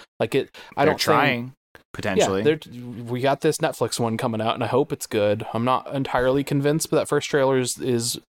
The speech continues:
Speaker 1: uh, not be-, it, there's, there's a lot of good stuff in that first trailer. Um,
Speaker 2: Sure.
Speaker 1: but the, the idea of adapting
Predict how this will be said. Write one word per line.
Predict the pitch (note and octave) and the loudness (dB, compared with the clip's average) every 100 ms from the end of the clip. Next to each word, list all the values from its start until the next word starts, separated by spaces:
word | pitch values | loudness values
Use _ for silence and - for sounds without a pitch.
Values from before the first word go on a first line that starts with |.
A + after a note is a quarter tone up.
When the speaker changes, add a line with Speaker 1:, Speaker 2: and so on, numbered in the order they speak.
| _ | _
Speaker 1:
uh, | B2+ A2+ A2+ A2 | 0 0 0 0
not | A2+ B2 C3 | 0 0 0
be-, | |
it, | C3+ A#2 A#2+ - - | -2 0 0 -2 -8
there's, | - C3+ C#3 | -4 -4 -4
there's | A#2 C3 B2+ | -4 -2 0
a | |
lot | C3+ C#3+ | 0 2
of | |
good | C3 B2 | 0 -2
stuff | - A#2 - | -2 -4 -4
in | |
that | G2 | -10
first | - - - | -10 -12 -10
trailer. | - G1+ - _ - - - - - _ - | -12 -12 -16 _ -20 -20 -20 -20 -20 _ -4
Um, | A2+ G#2+ G2 G#2+ _ | -2 -2 -4 -8 _
Speaker 2:
Sure. | - B2 | -6 0
Speaker 1:
but | D3 C#3 | 2 2
the, | C#3 - - | 0 -4 -4
the | C#3+ - | -4 0
idea | B2+ B2+ C3+ D#3+ D3+ - | 0 0 0 2 2 2
of | F3 D3+ C3+ | 2 2 0
adapting | C3+ A#2+ A2+ A2 - A2 G#2+ | -2 -2 -2 -2 -2 -2 -4